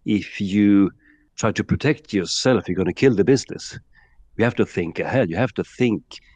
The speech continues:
deeply about these things and not listen to rumors also. And, uh, then they had to take their cars to go shopping, and they didn't have any cars. So, so, you know, I had to take the bicycle to get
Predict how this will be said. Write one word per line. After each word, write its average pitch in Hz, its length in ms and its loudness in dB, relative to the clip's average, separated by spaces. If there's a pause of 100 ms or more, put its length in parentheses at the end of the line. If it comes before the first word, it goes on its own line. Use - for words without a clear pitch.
(240)
deeply 139 380 0
about 80 240 -6
these - 180 -10
things - 480 -6 (420)
and 87 180 -6
not 110 180 -4
listen 98 320 -2
to 82 160 -8
rumors 92 640 0
also. - 480 -4 (800)
And, 85 800 -8
uh, 85 540 -6
then 127 140 0
they 151 80 2
had 127 120 -2
to 101 40 -14
take 104 220 -2
their 92 120 -2
cars 123 360 -2
to 98 120 -8
go 82 200 -6
shopping, 85 480 -4
and 85 160 -10
they 85 100 -6
didn't 82 220 -8
have 127 140 -4
any 80 120 -8
cars. 92 340 -10
So, - 220 -10
so, - 160 -10
you 87 60 -8
know, 82 80 -8
I 85 40 -8
had 90 120 -12
to - 80 -20
take 87 160 -6
the 82 60 -8
bicycle 113 500 -2 (580)
to - 80 -14
get 85 140 -12